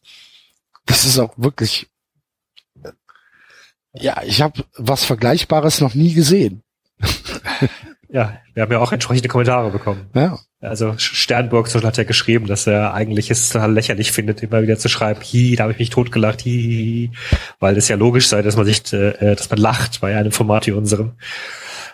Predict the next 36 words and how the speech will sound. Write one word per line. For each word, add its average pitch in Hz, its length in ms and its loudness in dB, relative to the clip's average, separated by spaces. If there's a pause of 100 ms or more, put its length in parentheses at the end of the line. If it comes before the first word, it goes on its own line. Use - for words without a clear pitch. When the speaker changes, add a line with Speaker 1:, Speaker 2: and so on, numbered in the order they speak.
Speaker 2:
Aber, 107 560 2
ähm, 101 380 -2 (400)
er 110 100 -2
sei 110 160 2
unterwegs 110 460 0
gewesen 110 480 2
und, 104 320 -4
äh, 110 220 -4
habe 113 260 0
die 113 80 -2
Stelle 110 260 0
gehört, 113 400 2
hätte 127 160 -2
eh 127 140 -2
schon 127 180 0
gelacht, 120 320 0
als 117 140 -2
er 117 60 -2
uns 104 120 -4
gehört 110 220 0
hat 110 60 -2
und 104 120 -6
hat 110 140 -4
dann, 101 180 -8
äh, 101 260 -10
das - 340 -16 (440)
Smartphone 104 380 -8
rausgezogen 104 720 -6
und, 95 280 -18
äh, 92 220 -20 (1700)
habe 98 180 -10
dann 110 80 -12
über 107 100 -8
die 104 60 -8
Brücke 117 240 -10
gehangen. 95 460 -10